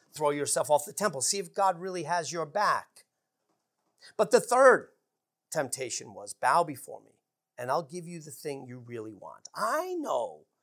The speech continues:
what you've come for. You've come for the kingdoms. Bow before me. I'll surrender them. I'll give them to you.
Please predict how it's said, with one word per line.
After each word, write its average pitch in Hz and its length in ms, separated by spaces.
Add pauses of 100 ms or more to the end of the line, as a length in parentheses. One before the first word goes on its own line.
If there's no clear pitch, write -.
(520)
what - 260
you've 117 160
come 73 320
for. - 440 (1080)
You've 208 220
come 285 320
for 285 140
the 269 80
kingdoms. - 1000 (1080)
Bow 156 300
before 190 480
me. 139 240 (400)
I'll 180 160
surrender 214 640
them. 151 220 (1120)
I'll 202 180
give 240 360
them 247 180
to - 180
you. 95 100